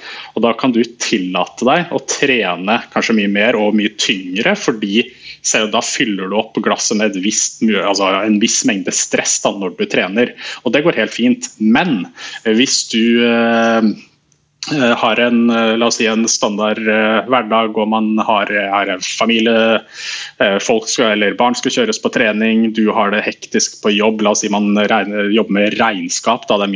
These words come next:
mye deadline på nyåret, årsoppgjør og hele den biten der, det er deadlines, folk maser på deg,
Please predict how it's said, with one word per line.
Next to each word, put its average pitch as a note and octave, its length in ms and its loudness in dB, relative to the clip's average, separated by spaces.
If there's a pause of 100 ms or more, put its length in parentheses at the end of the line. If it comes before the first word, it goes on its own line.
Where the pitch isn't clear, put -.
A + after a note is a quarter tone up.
mye G2+ 60 -10
deadline G2+ 380 -2
på A2 140 0
nyåret, G2 480 0
årsoppgjør G2+ 600 0
og - 100 -2
hele G2+ 160 0
den G2 160 -2
biten G2+ 360 -2
der, A#2 220 4
det G#2+ 100 0
er G2+ 240 2
deadlines, G2+ 460 -2
folk - 300 -4
maser A#2 340 2
på G#2+ 80 -2
deg, A2+ 300 2